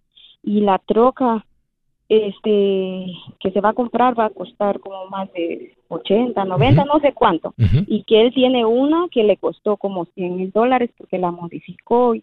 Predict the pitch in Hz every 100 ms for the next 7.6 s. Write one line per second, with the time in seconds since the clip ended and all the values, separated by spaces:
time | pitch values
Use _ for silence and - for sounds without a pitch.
0 | _ 226 254 311 _ - - - _ 214
1 | 202 214 220 208 220 202 - 190 190 180
2 | 175 156 170 - - 120 127 123 123 107
3 | 98 92 170 - 208 202 214 - 175 170
4 | 170 180 196 - 160 - - 202 202 -
5 | - - 196 208 220 214 - 175 170 175
6 | 185 185 180 175 190 214 233 196 160 -
7 | 156 - 233 262 202